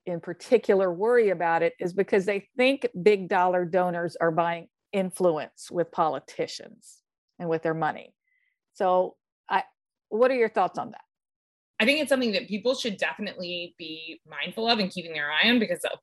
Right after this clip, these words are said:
Speaker 2: course there's the possibility that something, somebody will come along and try to influence, and try to influence a candidate to do something that's, you know, good for them, but not for the public.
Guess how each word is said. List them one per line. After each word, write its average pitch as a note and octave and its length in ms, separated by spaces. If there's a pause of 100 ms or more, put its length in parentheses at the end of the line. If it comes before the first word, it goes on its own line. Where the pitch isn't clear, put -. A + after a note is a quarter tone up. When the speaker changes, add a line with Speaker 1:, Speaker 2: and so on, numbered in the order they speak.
Speaker 2:
course F3+ 220
there's D#3 240
the F3 80
possibility D#3 800
that D3 280 (160)
something, D#3 600 (100)
somebody F3 320
will D#3+ 160
come F3 160
along D#3+ 340
and D#3 140
try D#3 240
to D#3+ 180
influence, G3+ 680 (340)
and D#3+ 100
try E3+ 200
to D#3+ 100
influence F3 320
a E3+ 60
candidate E3+ 400
to - 100
do E3 100
something D#3+ 380
that's, D3 260
you D#3+ 80
know, C#3 200
good F#3+ 160
for F#3+ 100
them, F3 300
but E3 120
not D3+ 320
for D#3+ 60
the D3 80
public. F3 480